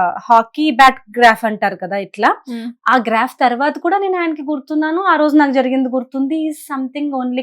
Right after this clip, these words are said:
Speaker 1: కళ్యాణ్ గారికి మాత్రమే కుదురుతుంది, ఇంకెవరికి కుదరదు.
Speaker 2: But అసలు మీ లక్ ఏంటో తెలియదు కానీ, not only about కళ్యాణ్ గారు, ఆ,
Speaker 1: <laughs>
Speaker 2: మీరు బిగినింగ్ నుంచి ఏదైతే ప్రాజెక్ట్స్ చేశారో,
Speaker 1: Hmm.
Speaker 2: I thought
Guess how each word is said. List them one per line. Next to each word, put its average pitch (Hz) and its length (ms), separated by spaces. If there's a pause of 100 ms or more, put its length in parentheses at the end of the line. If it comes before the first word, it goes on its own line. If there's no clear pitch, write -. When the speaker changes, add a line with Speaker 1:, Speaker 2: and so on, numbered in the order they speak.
Speaker 1:
కళ్యాణ్ 226 500
గారికి 214 340
మాత్రమే 220 840
కుదురుతుంది, 185 580
ఇంకెవరికి 202 520
కుదరదు. - 600 (180)
Speaker 2:
But 294 140
అసలు 247 500
మీ 226 160
లక్ 226 420
ఏంటో 339 260
తెలియదు 247 380
కానీ, 254 400
not 226 380
only 277 240
about 233 280
కళ్యాణ్ 226 380
గారు, 220 480
ఆ, 208 160
Speaker 1:
<laughs> 208 100
Speaker 2:
మీరు 202 120
బిగినింగ్ 214 360
నుంచి 254 240
ఏదైతే 208 240
ప్రాజెక్ట్స్ 214 480
చేశారో, 196 300
Speaker 1:
Hmm. 208 500
Speaker 2:
I - 40
thought 240 160